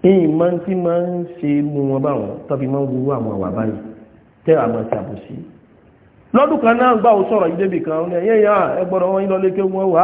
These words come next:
á, kí ní kan lékè wọn." Gbogbo wọn, wọ́n tẹ́ wá wọ̀, aláya alábòsí gbogbo wọn, gbogbo wọn pátá. Ẹni ó ní àwọn Ahlus Sunnah wal Jama'ah pé gbogbo wọn, eh, Boko Haram ni wọ́n, gbogbo wọn, kí ló kọ́ pé wọ́n lẹ́ẹ̀kan? Torí mo kàn bá jọ́ tiẹ̀ kalẹ̀.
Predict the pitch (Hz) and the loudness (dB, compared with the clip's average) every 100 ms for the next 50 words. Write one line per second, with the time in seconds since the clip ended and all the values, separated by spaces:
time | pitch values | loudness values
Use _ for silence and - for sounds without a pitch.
0 | 214 196 160 185 180 175 185 - 190 175 | 4 2 0 -2 -2 0 0 -2 -2 -2
1 | 175 - - - - - _ _ _ _ | -6 -8 -12 -18 -20 -20 _ _ _ _
2 | _ - 156 139 135 147 147 151 151 156 | _ -2 0 0 0 2 2 2 2 4
3 | 165 160 120 113 120 113 127 139 117 120 | 4 2 -2 -4 -6 -4 -4 -2 -4 -6
4 | 127 107 107 101 98 98 98 - - 170 | -8 -10 -10 -8 -8 -6 -8 -8 0 0
5 | 139 151 156 147 - 147 - - - _ | 2 2 0 0 -6 -8 -12 -18 -20 _
6 | _ _ _ _ _ _ _ _ _ _ | _ _ _ _ _ _ _ _ _ _
7 | _ _ _ _ - - - - 214 254 | _ _ _ _ -20 -20 -18 -4 0 2
8 | 285 285 277 277 254 190 220 233 214 175 | 4 4 2 0 2 2 2 0 -2 -6
9 | 196 190 156 139 143 170 147 - 147 143 | -4 -4 -4 -4 -6 -4 -6 -6 -6 -4
10 | 135 135 139 139 139 147 151 - - - | -4 -2 0 0 0 -2 -4 -10 -8 -6
11 | - - - - 131 127 127 127 123 123 | -4 -4 -4 -2 -2 0 -2 -4 -6 -8
12 | - - 120 - 110 151 135 127 120 117 | -10 -12 -12 -10 -6 -2 -2 -2 -2 -4
13 | 131 139 185 - 139 135 139 143 143 143 | -2 -4 -4 -2 -2 2 2 2 0 2
14 | 175 175 180 156 160 139 135 131 156 156 | 2 4 4 2 2 2 -2 -4 -2 -2
15 | 143 131 147 147 160 160 127 110 127 117 | -2 -2 -2 -2 -2 -2 -2 -2 -2 -2